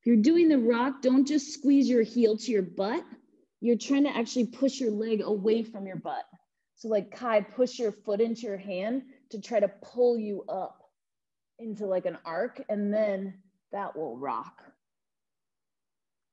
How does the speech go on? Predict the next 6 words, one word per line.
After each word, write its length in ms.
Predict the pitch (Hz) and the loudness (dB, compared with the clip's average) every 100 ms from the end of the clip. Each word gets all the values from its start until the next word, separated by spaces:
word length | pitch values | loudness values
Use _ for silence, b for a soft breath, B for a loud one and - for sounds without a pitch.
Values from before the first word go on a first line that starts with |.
| _ | _
Something 360 | - 185 170 143 | -10 -10 -10 -8
like 280 | 214 190 | -6 -4
that, 320 | 208 185 - - | -2 -2 -4 -2
yeah. 280 | 220 190 - - - _ _ _ _ _ _ _ 214 | 0 0 -2 -10 -16 _ _ _ _ _ _ _ -2
And 240 | 208 208 | 4 4
then 480 | 202 190 185 190 | 4 2 2 0